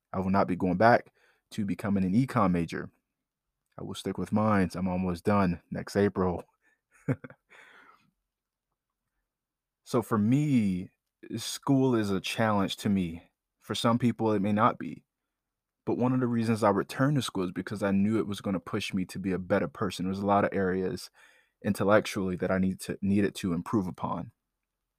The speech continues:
And school is challenging me in that way. My current major is challenging me in that way. And so is podcasting. Podcasting gets me out of my comfort zone, and it makes me uncomfortable like nothing else.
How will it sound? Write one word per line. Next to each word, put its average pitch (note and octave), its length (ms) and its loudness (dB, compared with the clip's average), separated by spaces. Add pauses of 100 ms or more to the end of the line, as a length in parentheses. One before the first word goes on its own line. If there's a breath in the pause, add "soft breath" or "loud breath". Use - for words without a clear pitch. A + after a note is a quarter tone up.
(180)
And F#2+ 100 -4
school - 240 0
is G2 100 -2
challenging G2 520 2
me G2 100 -2
in F#2+ 100 -4
that F#2 160 -4
way. G2 300 -2 (200)
My F2 100 -2
current B2+ 340 6
major F2 320 4
is F#2 80 -6
challenging D#2 500 -4
me E2+ 120 -4
in F#2 100 -2
that - 180 -4
way. F2+ 240 -6 (1400)
And G2 140 2
so A#2 220 8
is G#2 100 4
podcasting. F#2 840 6 (120)
Podcasting G#2 840 6 (400 soft breath)
gets - 220 2
me G#2+ 120 4
out G2+ 140 4
of F#2+ 60 4
my F#2 260 4 (100)
comfort A2+ 400 0
zone, F2+ 540 0 (560)
and G#2+ 100 2
it G#2 60 6
makes D3 240 10
me A2+ 100 8
uncomfortable F#2 920 2
like F#2+ 160 2
nothing G#2 440 4
else. - 440 -4